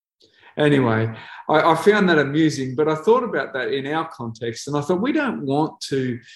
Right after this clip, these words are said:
be making decisions in life 'cause, just 'cause we're bored or just because we're itchy or I, I don't think we mu-, just because we have a high cholesterol. I don't know about that one.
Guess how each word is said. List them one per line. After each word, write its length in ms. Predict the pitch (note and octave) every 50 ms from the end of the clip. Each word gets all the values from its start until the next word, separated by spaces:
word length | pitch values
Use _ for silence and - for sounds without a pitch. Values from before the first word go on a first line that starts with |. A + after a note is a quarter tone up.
| - - _ _ _ _ _ _ - C3 A#2+
be 400 | A2+ D3 D3 C#3 C#3 C3+ B2+ B2
making 400 | A#2+ C3+ C#3+ D3+ D3 C#3+ C#3+ C3+
decisions 640 | B2 C3 B2 - D3+ D3+ C#3+ B2+ C3 B2+ B2 B2 B2
in 160 | C#3 C3 A#2+
life 600 | A#2+ B2 B2 C3+ D3 C3+ A#2 G#2 G#2 A#2+ A#2 - - -
'cause, 300 | C3+ A#2+ A2 - - - _
just 260 | - F#3 F3 F3+ -
'cause 140 | - - A#2
we're 100 | B2 A#2+
bored 460 | A2 G#2 C3 A#2+ G#2+ G#2 - - - _ _ _ _ _ _ _ _ _ _ _
or 600 | - C#3+ C#3 C#3 C#3 C#3 C#3 C#3 C#3 C3 A2+ C3+ - - _ _ _ _ _ -
just 260 | - F#3+ F#3 F#3+ -
because 340 | E3+ D#3 - D3+ C#3 A2+ A2+
we're 220 | C3+ C3+ C3 C3
itchy 480 | - G#3 - - - A#2 F#2+ - - _ _ _ - - _
or 760 | C3+ C#3 C#3+ C#3+ C#3+ C#3+ C#3 C#3+ C#3+ C#3+ C#3 C3 A#2 - - - - - _ _
I, 160 | - B2 B2
I 80 | B2 D3
don't 160 | D3 E3 E3
think 140 | D#3 D3+ C3+
we 60 | C3+
mu-, 160 | C3+ C3+ - - - - _ _ _
just 200 | - E3+ D3+ -
because 260 | - D3 - D3 A#2+ B2
we 60 | C3+
have 100 | C3+ B2+
a 80 | C3
high 140 | B2 C#3 C#3+
cholesterol. 520 | C#3+ - C3 C#3 D#3 D#3 - - - - A#2+
I 60 | A#2
don't 140 | B2 A#2+ A#2+
know 100 | A2+ A2
about 220 | G#2+ A#2 - -
that 100 | A#2 G2
one. 220 | G#2 G#2+ G#2+ G#2+